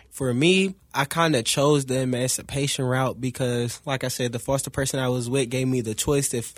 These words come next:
to stay there with them another year until I would have been nineteen to figure everything out, or I can be emancipated up out of the system. And I chose emancipation because I've been inside the system for so long that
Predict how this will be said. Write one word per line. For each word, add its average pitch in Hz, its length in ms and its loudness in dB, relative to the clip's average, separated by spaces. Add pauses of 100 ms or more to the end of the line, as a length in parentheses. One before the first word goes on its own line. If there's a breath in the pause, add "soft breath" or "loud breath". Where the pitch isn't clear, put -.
(120)
to 117 120 -4
stay 131 300 2
there 131 220 2
with 123 180 -2
them 127 180 2
another 123 320 2
year 127 440 0
until 120 340 -4
I 120 80 0
would 120 100 0
have 113 60 -2
been 117 180 0
nineteen 127 540 -2
to 117 60 -4
figure 117 300 -6
everything 110 500 -6
out, 110 280 -8 (420 loud breath)
or 127 240 2
I 120 100 0
can 120 160 -4
be 123 160 0
emancipated 117 680 -4
up 107 140 -12
out 113 140 -8
of 107 80 -10
the 104 80 -12
system. 120 420 -6
And 127 120 0
I 160 100 4
chose 156 320 2
emancipation 131 680 -2
because 120 300 -4
I've 123 180 -2
been 127 200 2
inside 127 520 2
the 127 100 0
system 117 340 -4
for 113 140 -8
so 110 180 -2
long 110 380 -6 (300 loud breath)
that 110 240 -4